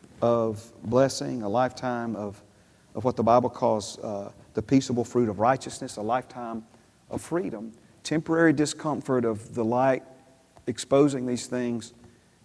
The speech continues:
which leads to this peaceable fruit of righteousness and a lifetime of, of, of blessing and freedom. Or we can choose the temporary relief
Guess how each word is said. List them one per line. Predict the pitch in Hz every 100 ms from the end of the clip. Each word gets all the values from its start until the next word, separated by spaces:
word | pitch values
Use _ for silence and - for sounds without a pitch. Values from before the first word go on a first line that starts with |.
| -
which | 127 -
leads | 131 139 131
to | - 143 120 113
this | 107 110 -
peaceable | - 143 135 117 120
fruit | 127 123
of | 107
righteousness | 117 123 123 117 110 -
and | 107
a |
lifetime | 110 120 - 117 107 107 - _ _ - - - _ -
of, | 117 110 101 - - -
of, | 120 107 104
of | 127 104
blessing | 117 113 123 107
and | 101
freedom. | 139 147 110 104 - -
Or | 175 254 196 120 160 - - - - - - - - - -
we | 147
can | 165 175
choose | 170 185 170 143
the | 139
temporary | - - 190 180 151 156 151 139
relief | 117 117 123 180 196 135 160 -